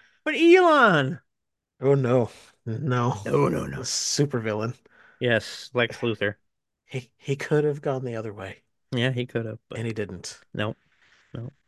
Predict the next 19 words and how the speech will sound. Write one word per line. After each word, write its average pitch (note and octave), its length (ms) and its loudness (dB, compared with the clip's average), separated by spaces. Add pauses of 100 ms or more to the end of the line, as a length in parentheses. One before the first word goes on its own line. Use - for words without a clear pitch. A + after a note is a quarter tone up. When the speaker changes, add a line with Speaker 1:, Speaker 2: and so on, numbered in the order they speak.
(100)
Speaker 2:
While F3+ 240 6
over E3 100 4
there, E3 100 10
you D#3+ 100 4
can C#3+ 80 -4
find D3 180 2
links D3 160 0
to C#3 60 -8
the C3+ 80 -2
Patreon. C#3 580 2
You'll B2 120 0
get B2 140 -4
exclusive A#2+ 840 0 (300)
audio F#3+ 260 10
commentary E3 420 4
tracks D3+ 460 2
and F3 160 2
transmissions C#3+ 540 0
episodes, C3+ 800 -2